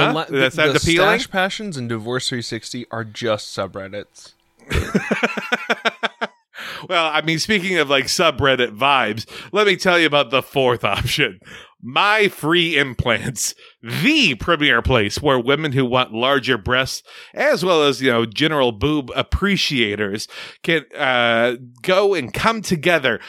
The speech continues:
Speaker 1: creating a beautiful synergy that led to the creation of this networking site. Uh, y-, women will post sexy photos, and, uh, it'll be, like, pre-op, post-op, and then, uh, it'll be people donating to it in kind of, like, a GoFundMe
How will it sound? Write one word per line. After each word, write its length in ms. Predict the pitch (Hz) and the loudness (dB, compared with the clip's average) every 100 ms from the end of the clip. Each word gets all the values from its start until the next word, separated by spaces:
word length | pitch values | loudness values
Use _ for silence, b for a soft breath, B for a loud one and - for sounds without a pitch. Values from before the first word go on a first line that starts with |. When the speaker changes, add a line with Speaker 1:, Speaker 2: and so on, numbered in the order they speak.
| B | B
Speaker 1:
creating 280 | - 202 202 | -6 -4 -2
a 60 | 143 | -2
beautiful 440 | 113 226 214 160 | 0 2 0 -2
synergy 880 | - - - 285 220 156 131 127 101 B B _ - | -4 -2 0 2 0 0 0 0 -2 B B _ -2
that 240 | 147 - | 0 0
led 180 | 139 160 | -2 0
to 100 | 170 | 0
the 120 | 135 | -4
creation 840 | - - 135 135 151 - 165 156 156 | -6 -8 -2 0 0 0 0 -2 -2
of 300 | 139 120 104 | -2 -2 -2
this 420 | 117 120 - - - | -2 0 -4 -12 -10
networking 540 | 131 110 107 98 101 | -6 -4 -6 -12 -10
site. 360 | - 110 98 - B B B - | -4 -2 -4 -8 B B B -4
Uh, 180 | 117 113 110 | 0 0 -4
y-, 120 | 143 - | -10 -6
women 340 | 127 156 160 | -2 -2 0
will 140 | 139 120 | 0 2
post 380 | - 147 131 - | 2 2 -2 0
sexy 400 | 165 143 - 139 | 0 0 -2 -2
photos, 640 | - 160 156 151 156 - B B - | 2 2 4 2 0 -4 B B -4
and, 420 | 139 123 117 117 123 | 0 2 0 -4 -2
uh, 180 | 117 113 | 0 2
it'll 140 | 120 | 0
be, 160 | 107 123 | 0 0
like, 300 | 117 110 - | 2 0 -2
pre-op, 520 | - 151 143 135 - | 0 2 4 2 0
post-op, 720 | - 156 151 165 139 135 - B B - | 0 0 0 0 2 2 -2 B B -6
and 160 | 123 | -2
then, 280 | 123 127 127 | -2 -2 -4
uh, 440 | 127 123 120 117 120 | -2 0 2 2 2
it'll 220 | 135 131 | 2 0
be 220 | 110 123 120 | 2 0 2
people 400 | 139 120 135 120 | 0 2 2 0
donating 640 | 104 143 139 120 110 104 | 0 0 2 0 0 -4
to 220 | - 117 | -4 -2
it 60 | 107 | -2
in 80 | 110 | -2
kind 200 | 139 120 | -2 0
of, 80 | |
like, 120 | 113 110 | -2 -6
a 60 | |
GoFundMe 880 | 101 131 123 - 143 131 120 113 104 | -4 0 0 0 -2 -2 -2 -4 -6